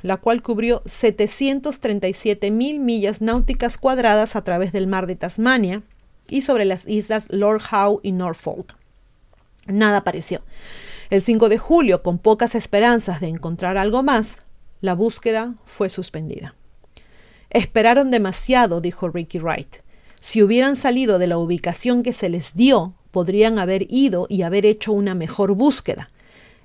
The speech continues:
El radar Orión no puede detectar un barco a más de veinte millas en aguas claras,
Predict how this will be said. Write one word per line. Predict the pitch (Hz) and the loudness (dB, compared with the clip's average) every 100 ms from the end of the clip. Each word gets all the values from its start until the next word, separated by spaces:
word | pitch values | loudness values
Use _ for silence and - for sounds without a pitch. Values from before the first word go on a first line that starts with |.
| - | 0
El | 208 185 | 2 2
radar | 185 185 214 240 | 0 2 2 2
Orión | - 208 226 254 208 247 247 | 0 0 2 2 2 -2 -8
no | 185 180 214 | -4 0 0
puede | 226 _ 240 254 269 285 | -2 _ 4 4 4 -2
detectar | 185 190 185 - 220 220 | -4 -4 -4 -2 0 0
un | 226 | 0
barco | 214 208 190 214 190 | 0 0 0 -2 -2
a | |
más | 185 196 196 | -2 -2 -2
de | 196 | -4
veinte | 175 165 254 277 254 | -2 0 2 0 -2
millas | 226 214 196 208 196 | 0 0 0 -4 -6
en | 175 | -6
aguas | 175 175 180 | -4 -6 -8
claras, | - 262 254 214 151 | -2 2 4 2 -4